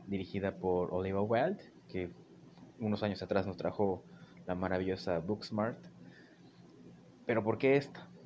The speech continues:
Porque,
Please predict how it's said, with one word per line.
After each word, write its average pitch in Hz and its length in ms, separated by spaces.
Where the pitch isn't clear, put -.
Porque, 107 1000